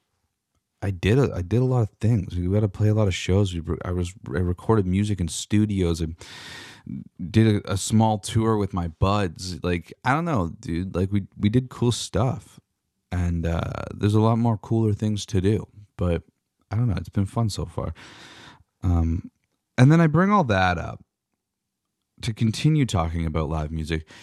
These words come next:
To, I'm gonna pump the tires of my good friend Anella and her band Anella and the Early Hours. Saw them play at Palestad last night for the first time in a long time,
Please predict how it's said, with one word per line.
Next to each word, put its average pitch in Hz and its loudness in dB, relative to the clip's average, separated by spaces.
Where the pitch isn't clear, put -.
To, 107 4
I'm 113 0
gonna 127 4
pump 123 -2
the 104 -2
tires 92 0
of 78 -6
my 80 -4
good 80 -6
friend 82 -8
Anella 76 -8
and 87 2
her 95 2
band 82 2
Anella 80 -2
and 78 -4
the - -8
Early 78 -4
Hours. 73 -4
Saw 131 4
them 127 2
play 131 2
at 110 0
Palestad 107 2
last 101 0
night 98 0
for - -12
the 90 -4
first 92 -6
time 92 0
in 92 -2
a 87 0
long 101 2
time, 78 -6